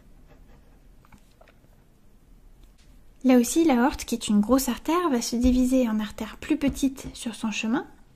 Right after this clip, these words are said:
mais on ne les a pas représentées ici parce qu'il y en a beaucoup, qui rejoignent les différents tissus et organes du corps avant de revenir vers le cœur.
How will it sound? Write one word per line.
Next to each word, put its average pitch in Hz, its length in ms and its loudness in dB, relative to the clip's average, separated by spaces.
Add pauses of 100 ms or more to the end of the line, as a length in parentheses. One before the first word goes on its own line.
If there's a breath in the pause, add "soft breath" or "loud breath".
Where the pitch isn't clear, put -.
(380 soft breath)
mais 247 80 2
on 233 60 6
ne 226 80 4
les 226 120 0
a 226 60 0
pas 254 80 0
représentées 240 440 0
ici 233 200 -2
parce 262 160 -6
qu'il - 180 -2
y 233 40 4
en 226 60 2
a 233 60 2
beaucoup, 226 360 -4 (640 soft breath)
qui - 120 0
rejoignent 254 380 4
les 233 100 4
différents 262 500 0
tissus 262 440 0
et 226 160 4
organes 214 380 0
du 208 120 -4
corps 320 380 -2 (1700 soft breath)
avant 240 360 2
de 254 160 2
revenir 233 420 4
vers 254 160 2
le 233 80 -4
cœur. 214 380 -12